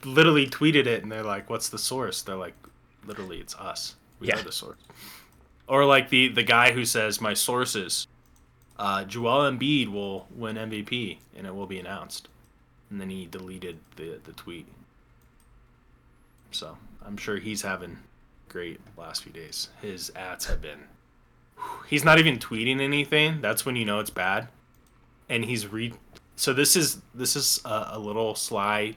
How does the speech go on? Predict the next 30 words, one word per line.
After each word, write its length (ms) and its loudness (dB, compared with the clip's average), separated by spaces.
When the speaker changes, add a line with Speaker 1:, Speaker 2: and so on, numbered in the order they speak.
Speaker 1:
Twitter 540 -4
thing 220 -4
people 240 -2
do. 220 0
Ni-, 200 -6
Nick's 240 -4
probably 280 -2
like, 280 -8
"This 160 -2
is 100 -2
silly. 360 -2
I've 120 -6
never 200 -6
heard 80 -6
about 220 -8
this." 240 -12
But 120 -2
when 100 -6
someone 480 4
does 240 0
something 340 -2
really 220 -4
bad 280 0
and 80 -4
they 60 -4
know 200 -4
that 160 -6
they're 100 -6
gonna 160 -10
get 180 -8